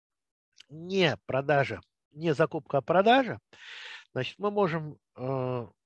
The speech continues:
посмотреть на неё. Ну, в принципе, здесь, э, логика работы абсолютно та же самая. Возьмём какую-нибудь реализацию, не будем её специально делать.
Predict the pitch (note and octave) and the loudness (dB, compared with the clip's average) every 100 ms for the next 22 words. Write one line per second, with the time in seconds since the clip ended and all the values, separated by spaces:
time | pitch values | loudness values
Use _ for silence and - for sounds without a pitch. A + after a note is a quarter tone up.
0 | _ - - D#3 D3+ D3 A#2+ - F#3 G#3+ | _ -14 -4 0 4 4 4 -2 -10 -6
1 | A#3 A#3+ B3 B3 F3 F3+ - C#4 C#4 - | 0 2 0 -2 -12 -18 -4 -4 -4 -10
2 | - D3+ C3 - B2 - F#3 A3 F#3+ - | -4 -2 -2 -4 -16 -10 0 2 2 0
3 | - - - - - - - B2+ C3+ C#3 | -14 -14 -14 -14 -14 -12 2 6 8 8
4 | C#3+ C3+ B2 A#2 - - E3 G#3+ F3+ - | 8 8 6 2 -2 -4 2 2 2 0
5 | F3 F3+ A3+ A#3+ - A2+ - D#3+ E3+ - | 0 2 0 0 0 -6 -6 -6 -6 -8
6 | _ C3 B2+ A#2+ - E2+ - - _ _ | _ -6 -6 -8 -12 -14 -16 -20 _ _
7 | _ _ _ _ _ _ _ _ _ _ | _ _ _ _ _ _ _ _ _ _
8 | - - - - B2+ F3+ G#3 A3+ F#3+ F#3+ | -20 -20 -20 -4 4 4 6 2 4 2
9 | G#3 F#3+ E3+ F3+ F3 F3 E3 D#3+ B2 - | 2 -4 2 6 6 6 2 0 -2 -4
10 | D#3 D#3 E3 E3 D3 B2 B2 A#2 - B2 | -12 -10 -8 -6 -6 -6 -6 -6 -8 -16
11 | - C#3 B2 A2 G#2+ G#2 G2+ | -2 0 0 -4 -6 -6 -6